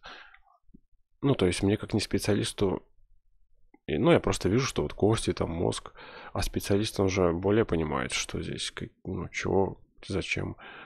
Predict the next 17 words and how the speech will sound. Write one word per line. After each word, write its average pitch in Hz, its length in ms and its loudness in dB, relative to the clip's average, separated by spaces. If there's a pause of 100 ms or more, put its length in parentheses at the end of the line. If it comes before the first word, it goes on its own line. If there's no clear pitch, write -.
(800)
Ну 95 340 -2
вот, - 480 -10
и 101 300 -6
как 101 220 -2
бы 98 140 -2
больше 95 520 2
сможет 92 680 -6 (880)
информации 98 720 0
дать - 360 -4
о 90 80 -8
том, - 320 -6
что, - 440 -6
что - 260 -2
у 95 80 -2
тебя 92 200 -4
там 87 200 -4
делается. - 520 -4